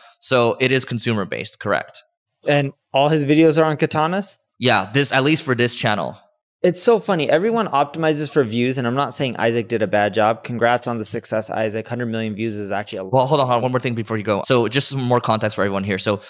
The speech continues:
Speaker 1: it was done through twenty shorts and one long form. So that does say a lot as well. Go ahead, Neil.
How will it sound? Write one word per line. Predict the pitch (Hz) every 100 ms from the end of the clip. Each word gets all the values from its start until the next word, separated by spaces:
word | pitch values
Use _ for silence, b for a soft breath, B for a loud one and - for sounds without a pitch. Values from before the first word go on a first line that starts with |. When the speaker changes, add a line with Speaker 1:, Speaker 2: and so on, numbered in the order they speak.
| B B
Speaker 1:
it | 127 131
was | 139 127 120
done | - 113 127 131 127
through | 120 117
twenty | - - 131 143
shorts | - 123 120
and | 113 107
one | 107
long | 101 98 95
form. | 98 90
So | -
that | 101 98
does | 101
say | 101
a | 92
lot | 85 80
as | 90
well. | 82 87
Go | 101
ahead, | 98
Neil. | 90 95